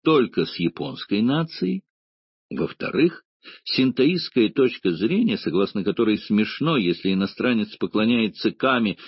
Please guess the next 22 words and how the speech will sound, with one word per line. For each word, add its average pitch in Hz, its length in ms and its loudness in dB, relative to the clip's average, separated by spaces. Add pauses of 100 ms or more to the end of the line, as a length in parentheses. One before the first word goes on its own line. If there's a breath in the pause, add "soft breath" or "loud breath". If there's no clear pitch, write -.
(120)
и 117 140 4
исповедует 104 720 2
синто, 127 600 2 (340 soft breath)
такое 113 460 2
поведение 156 720 2 (240)
не 127 340 6
японца 165 600 2
воспринимается 104 840 0
как - 240 -4
нелепость. 101 800 2 (1500 loud breath)
Вместе 107 540 0
с - 120 -16
тем, - 220 -8
синто 127 580 0
не 113 160 4
удерживает 110 680 2
самих 170 380 -2
японцев - 540 -2
от - 160 -6
того, 151 300 2 (220 soft breath)
чтобы 98 300 0
они 123 280 2